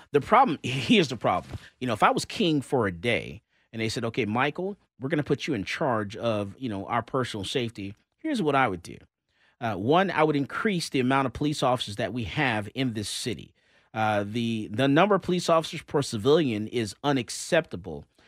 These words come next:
you know, especially when you're driving around town and you don't see a police officer at all. I think that's unacceptable. So I would quadruple the number that, of police officers that we have. In the same breath,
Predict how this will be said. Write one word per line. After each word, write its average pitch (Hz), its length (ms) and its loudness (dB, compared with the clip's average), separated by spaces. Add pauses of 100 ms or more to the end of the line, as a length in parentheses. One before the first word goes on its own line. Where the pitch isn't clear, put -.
(160)
you 117 80 -2
know, 110 80 0
especially 151 440 0
when 131 120 0
you're 120 80 0
driving 127 400 4
around 123 240 0
town 135 300 -2
and 101 80 -2
you 131 80 0
don't - 160 -4
see - 180 -2
a 107 40 -2
police 123 280 -4
officer 113 400 -4
at 113 220 -4
all. 107 460 -2 (220)
I 113 100 -2
think 113 180 -4
that's 110 240 -4
unacceptable. 95 760 -6 (300)
So 117 220 -2
I 127 180 4
would 113 240 -4
quadruple 135 680 2
the 127 120 0
number 110 400 -2
that, 92 200 -6
of 117 120 -2
police 156 360 -2
officers 107 340 -4
that 95 160 -4
we 107 100 -6
have. 90 380 -6 (500)
In 165 120 6
the 147 100 4
same 277 440 4
breath, 110 440 -2